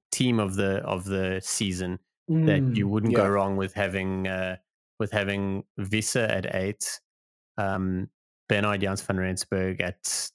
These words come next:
Speaker 1: twelve or thirteen, and, um, Rob du Preez Junior somewhere. You could
Speaker 2: At
Speaker 1: actually
Speaker 2: ten.
Speaker 1: have Pollard
Speaker 2: Mm.
Speaker 1: at ten, Rob du Preez at twelve, and Bernhard at,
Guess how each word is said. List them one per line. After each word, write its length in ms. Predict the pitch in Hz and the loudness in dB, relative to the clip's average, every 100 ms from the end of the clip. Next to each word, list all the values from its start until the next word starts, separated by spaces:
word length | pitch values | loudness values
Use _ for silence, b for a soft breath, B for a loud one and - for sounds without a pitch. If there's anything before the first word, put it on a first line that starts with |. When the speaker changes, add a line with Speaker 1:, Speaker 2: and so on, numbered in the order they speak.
| - | -6
Speaker 1:
twelve 380 | - 104 98 101 | 0 0 0 0
or 180 | 107 | -2
thirteen, 800 | 98 - 95 92 - 95 92 95 - | -2 -2 -2 -4 -4 -2 -2 -4 -4
and, 580 | 101 95 95 92 90 90 - - _ _ _ - | -4 -2 -2 -2 -2 -6 -12 -12 _ _ _ -6
um, 580 | 95 92 92 92 90 90 - - | -4 -2 -2 -2 -4 -6 -10 -4
Rob 240 | 101 95 | -2 0
du 80 | 104 | -2
Preez 280 | - 104 92 | -2 -4 -4
Junior 600 | - 101 98 95 90 98 - _ _ _ - | -4 -2 0 -2 -2 -6 -10 _ _ _ -6
somewhere. 420 | - 90 85 87 _ - | -4 -4 -6 -8 _ -4
You 80 | 120 | 0
could 120 | 127 | 2
Speaker 2:
At 80 | 120 | 2
Speaker 1:
actually 240 | - 135 | 2 2
Speaker 2:
ten. 60 | 107 | 2
Speaker 1:
have 160 | 107 _ - - - | -2 _ -16 -10 0
Pollard 380 | 127 120 123 117 | 2 4 2 2
Speaker 2:
Mm. 40 | |
Speaker 1:
at 120 | 104 | -2
ten, 460 | - 107 95 95 98 - | 0 0 0 -2 -6 -4
Rob 280 | 104 101 101 | 0 0 0
du 80 | 110 | -4
Preez 260 | - 104 98 | 0 0 0
at 140 | 92 | -2
twelve, 600 | - 104 92 85 90 - _ _ - | -4 -2 0 -2 -4 -8 _ _ -6
and 240 | 95 90 | -4 -2
Bernhard 400 | 98 95 92 90 | 0 0 0 -2
at, 320 | 87 - - | -4 -6 -8